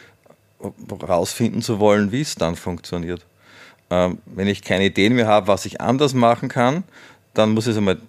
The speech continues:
natürlich fallen lassen, die Idee. Aber solange ich Ideen habe, wie ich irgendwas grundlegend nochmals anders angehen kann, äh, kann ich, kann ich dranbleiben. Aber klar ist das eine der schwierigsten Entscheidungen, die man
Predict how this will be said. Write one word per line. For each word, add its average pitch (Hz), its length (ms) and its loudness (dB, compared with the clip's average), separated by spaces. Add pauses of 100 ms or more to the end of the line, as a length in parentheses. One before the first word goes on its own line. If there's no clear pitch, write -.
(340)
natürlich 92 280 -4
fallen 120 260 2
lassen, 90 400 0
die 98 80 -2
Idee. 95 220 2
Aber 92 120 2
solange 95 400 0
ich 101 100 -4
Ideen 101 380 -2
habe, 117 240 4
wie 110 220 0
ich 104 160 -8
irgendwas 104 480 0
grundlegend 110 600 0
nochmals 107 520 0
anders 98 400 -6
angehen 113 460 -4
kann, 127 320 -2 (520)
äh, 117 200 4
kann 107 280 0
ich, 113 220 2
kann 104 220 -2
ich 104 60 -4
dranbleiben. 90 560 -2 (540)
Aber 104 180 2
klar 117 260 4
ist 110 160 -6
das 98 80 -8
eine 95 180 0
der 92 220 0
schwierigsten 110 460 -2
Entscheidungen, 107 480 2
die 110 100 -2
man 110 240 2